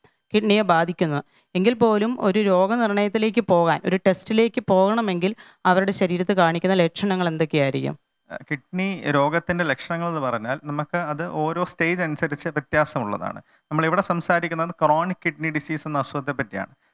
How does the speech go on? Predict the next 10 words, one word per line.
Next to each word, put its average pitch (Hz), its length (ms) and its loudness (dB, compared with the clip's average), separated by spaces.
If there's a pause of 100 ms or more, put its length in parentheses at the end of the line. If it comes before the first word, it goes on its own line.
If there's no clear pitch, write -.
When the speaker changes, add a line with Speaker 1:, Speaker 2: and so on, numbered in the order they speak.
(140)
Speaker 2:
അതിൽ 165 260 0 (120)
അഞ്ച് 175 260 -2
സ്റ്റേജുകളായി 156 520 -2
നമ്മൾ 147 220 -2
ഡിവൈഡ് 120 280 0
ചെയ്യുന്നു. 95 300 -8
ഒന്ന് 175 220 -2
മുതൽ 175 200 0
മൂന്ന് 156 300 -4
വരെ 143 260 -2